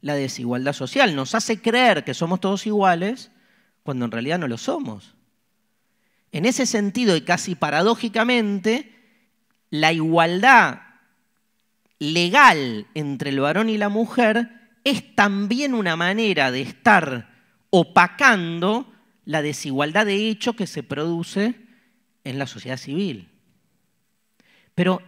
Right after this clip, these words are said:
esto es lo que molesta, porque entonces, cuando desde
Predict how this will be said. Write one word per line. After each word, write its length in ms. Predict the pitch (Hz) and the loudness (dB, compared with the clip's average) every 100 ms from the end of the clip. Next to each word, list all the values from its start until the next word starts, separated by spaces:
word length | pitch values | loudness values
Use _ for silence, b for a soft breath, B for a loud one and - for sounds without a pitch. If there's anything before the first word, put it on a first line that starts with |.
| - | -4
esto 300 | 320 - 247 | -4 0 -2
es 60 | |
lo 140 | 170 139 | 0 -2
que 120 | 147 | -4
molesta, 560 | 143 151 151 - - 123 | -4 -2 -2 -6 -14 -10
porque 280 | 120 117 | -8 -8
entonces, 680 | 123 139 220 170 - 123 - b b b b b | -8 0 2 2 -4 -10 -12 b b b b b
cuando 760 | 139 139 131 131 120 - _ _ | -2 -2 2 0 0 -6 _ _
desde 540 | 135 131 131 127 123 | -8 -6 -2 -2 -4